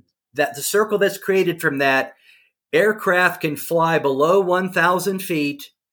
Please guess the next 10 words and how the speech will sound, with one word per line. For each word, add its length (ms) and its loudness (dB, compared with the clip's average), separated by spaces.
anywhere 480 2
within 380 -2
that 240 0
area, 240 2
regardless 540 0
of 80 -6
what 180 -2
country 300 -6
they're 160 -8
from. 260 -12